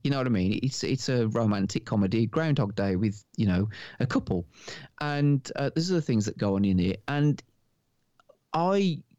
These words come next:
thought it was really good. I thought it was funny. It was entertaining. It was, it,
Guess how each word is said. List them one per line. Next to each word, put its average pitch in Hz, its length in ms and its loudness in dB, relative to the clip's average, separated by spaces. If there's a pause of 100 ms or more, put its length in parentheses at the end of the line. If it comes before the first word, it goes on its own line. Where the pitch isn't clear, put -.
(160)
thought 151 360 2
it - 80 -4
was 113 280 -2
really 127 300 4
good. 110 320 0 (140)
I 120 80 -2
thought 117 160 -2
it - 80 -2
was - 100 -4
funny. 143 720 0 (340)
It 120 160 -2
was 110 280 0
entertaining. 127 960 2
It 117 160 0
was, 104 320 0
it, 120 160 0